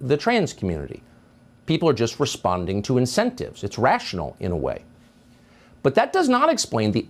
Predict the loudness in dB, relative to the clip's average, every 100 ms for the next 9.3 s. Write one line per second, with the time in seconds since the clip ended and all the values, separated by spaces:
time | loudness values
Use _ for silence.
0 | 0 2 2 0 -2 -4 -4 -2 -2 -2
1 | -2 -2 -2 0 0 -2 -4 -2 -2 0
2 | -2 -4 -4 -6 -16 -6 2 2 2 -2
3 | 0 0 0 -2 0 0 -2 -4 -2 -4
4 | 0 4 4 2 -2 0 0 0 -4 -8
5 | -4 0 2 2 2 0 0 0 0 0
6 | 2 2 2 0 -8 _ -12 -6 -2 0
7 | 0 0 -2 -4 -6 -8 -14 _ _ -10
8 | 0 0 2 0 0 -2 -4 0 -2 -2
9 | -10 -10